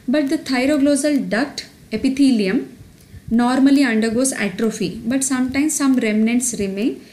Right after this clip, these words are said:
which later give rise to thyroglossal duct cyst. So this is a picture showing,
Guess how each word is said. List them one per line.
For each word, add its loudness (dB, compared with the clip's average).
which 0
later 0
give 0
rise -2
to -4
thyroglossal -4
duct -8
cyst. -6
So -4
this 2
is 2
a 2
picture -4
showing, 0